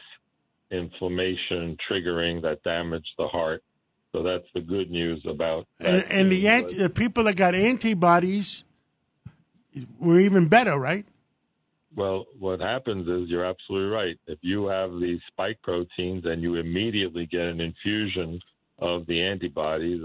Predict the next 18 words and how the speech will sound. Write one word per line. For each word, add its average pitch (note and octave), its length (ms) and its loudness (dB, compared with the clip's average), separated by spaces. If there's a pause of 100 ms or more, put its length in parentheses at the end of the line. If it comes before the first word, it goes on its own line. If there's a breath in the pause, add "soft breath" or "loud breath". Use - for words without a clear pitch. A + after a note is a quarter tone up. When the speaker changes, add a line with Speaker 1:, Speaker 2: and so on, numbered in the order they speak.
(160)
Speaker 1:
in E2+ 180 -4
the E2 140 -4 (140)
first A#2 320 -4
alpha F2+ 440 -4
delta F#2 320 -4
variant E2 440 -2
that E2 180 -2
we E2 120 -2
had, E2 260 -2
it D#2+ 80 -6
was D#2+ 140 -6
the D#2+ 100 -6
Regeneron E2+ 580 -4
antibody. E2 640 -2
But D#2+ 160 -6
now F2+ 320 -2
with F2 220 -4
this E2+ 160 -4